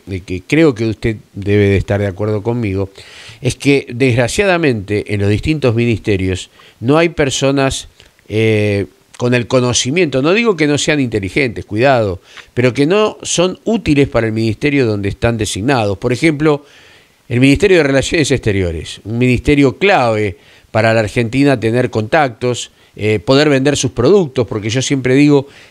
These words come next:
que cada embajada y cada consulado que Argentina tiene en el mundo es una ventana de presentación de los productos argentinos y de la Argentina. Y si tenemos un canciller,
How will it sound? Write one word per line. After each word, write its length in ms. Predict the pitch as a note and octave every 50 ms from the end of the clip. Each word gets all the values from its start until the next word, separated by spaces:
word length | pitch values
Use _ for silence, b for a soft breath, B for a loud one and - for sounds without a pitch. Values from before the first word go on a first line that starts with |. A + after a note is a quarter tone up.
| B
que 140 | B A#2+ G#2
cada 220 | - F3+ F#3+ F#3
embajada 500 | F3 E3 D3+ - - - D3+ D3 C3 A#2+
y 60 | A#2 A2
cada 280 | - C#3 C#3 C3+ B2
consulado 640 | - B2 B2 A2 - - B2 C3 D3 C#3+ C3 A#2+ A2+
que 80 | - G#2+
Argentina 640 | G2 - A2 G#2 G#2 G#2 B2+ C3+ C3 B2+ B2 A2 B B B B B B
tiene 460 | - A#2+ B2 B2+ B2+ B2 A#2 A#2 -
en 220 | - G#2+ A2 A2 A2+
el 140 | A#2 C3
mundo 480 | C#3+ F3 F3 E3 D#3+ D3+ D3+ D3+ D3 -
es 180 | - A#2+ - -
una 180 | C#3+ C#3+ C3+ C3
ventana 680 | B2+ B2 B2 C3 B2+ - F#3+ D#3 C3 B2 B2+ C3 C3+ b b b b b b b b
de 120 | A2 B2
presentación 680 | G2 - A#2+ - - A#2 A2 G2+ A#2 G#2 - D3 D3+ D3+
de 80 | C#3
los 100 | B2 A2
productos 460 | - - A#2 B2+ C3 C3 C3+ B2+ - B2+
argentinos 580 | A2 - - B2+ B2 B2 C#3+ C#3+ D3 C3+ -
y 60 | A2+
de 80 | G#2+ G#2
la 80 | G2+ G2+
Argentina. 600 | F2+ - - A2+ A#2 E3+ E3 C#3 A#2 G2+ F2+ - B B B B B B B B B
Y 140 | B B2 A#2+
si 220 | G#2+ - C3 B2+
tenemos 420 | A#2+ C3+ C3+ D3 F3 G3 F#3 F3 -
un 120 | E3+ E3+
canciller, 680 | - E3 D#3+ C#3+ - D#3 D3 C#3 D3+ C#3 A2+ F#2 D#2+